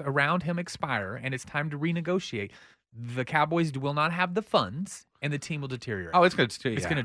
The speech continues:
Speaker 2: Oh, yeah,
Speaker 1: deteriorate
Speaker 2: no,
Speaker 1: all
Speaker 2: it's,
Speaker 1: the way around
Speaker 2: I
Speaker 1: him.
Speaker 2: agree. I agree.
Speaker 1: And he will not. And it, it would be okay,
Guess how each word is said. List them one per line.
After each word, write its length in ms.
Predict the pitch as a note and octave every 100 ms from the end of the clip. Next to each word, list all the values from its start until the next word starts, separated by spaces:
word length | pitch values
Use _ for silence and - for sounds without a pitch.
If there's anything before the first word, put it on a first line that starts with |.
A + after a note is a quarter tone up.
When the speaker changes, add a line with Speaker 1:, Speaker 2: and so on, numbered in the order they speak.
| C3
Speaker 2:
Oh, 80 | B2
yeah, 20 | G#2
Speaker 1:
deteriorate 80 | -
Speaker 2:
no, 80 |
Speaker 1:
all 80 | G#2
Speaker 2:
it's, 100 | G#2+
Speaker 1:
the 40 | E3+
way 100 | F#3
around 180 | F#3 D3
Speaker 2:
I 40 |
Speaker 1:
him. 60 | D#3+
Speaker 2:
agree. 220 | C#3+ D3 - -
I 80 | B2+
agree. 200 | A#2+ A2
Speaker 1:
And 380 | D3+ D3 C#3+ C3
he 380 | - - D#3+ E3
will 160 | D3
not. 240 | C3 A#2 -
And 140 | D#3
it, 200 | C3+ E3+ -
it 100 | G3
would 120 | C4
be 160 | C4 D4+
okay, 640 | D4 - C#4+ C4+ C3+ D3+